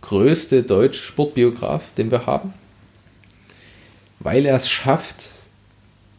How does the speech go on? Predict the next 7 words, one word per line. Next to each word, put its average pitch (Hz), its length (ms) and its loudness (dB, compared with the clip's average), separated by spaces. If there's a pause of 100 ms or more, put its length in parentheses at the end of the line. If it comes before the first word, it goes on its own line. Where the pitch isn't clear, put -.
(460)
die, 107 380 4
die 98 420 -2
sportlichen 160 520 0
Karrieren 110 400 2
mit 113 120 -6
den 104 160 0
menschlichen 117 800 -2